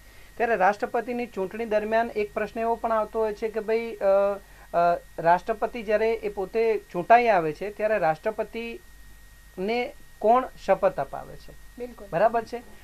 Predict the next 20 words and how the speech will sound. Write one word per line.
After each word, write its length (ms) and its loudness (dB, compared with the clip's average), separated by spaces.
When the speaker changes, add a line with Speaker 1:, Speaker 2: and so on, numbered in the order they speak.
Speaker 1:
અથવા 180 0
તો 120 4
રાષ્ટ્રપતિને 720 0
જ્યારે 300 4
એવું 300 2
લાગે, 460 2
આ 80 2
પ્રશ્ન 320 -2
સાથે 280 0
હું 120 -4
connected 460 -4
કરું 280 -2
કે 80 -6
ભાઈ, 160 0
રાષ્ટ્રપતિની 680 -2
કાર્યપ્રણાલીથી 840 -2
જો 180 -6
કોઈ 240 -2
અસંતોષ 600 -2
હોય, 120 0